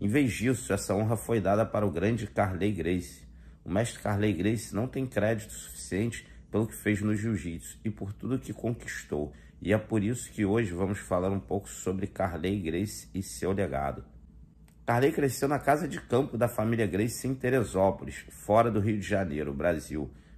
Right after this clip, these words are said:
Bom, Teresópolis é minha cidade, né?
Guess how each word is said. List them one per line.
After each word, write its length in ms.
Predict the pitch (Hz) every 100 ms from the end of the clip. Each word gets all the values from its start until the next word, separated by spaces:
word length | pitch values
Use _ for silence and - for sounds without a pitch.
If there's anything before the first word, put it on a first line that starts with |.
| -
Bom, 420 | 95 87 65 - - - - - - -
Teresópolis 580 | 85 90 85 90 87
é 60 | 92
minha 140 | 90
cidade, 600 | 92 - 90 92 104 101 101
né? 200 | 98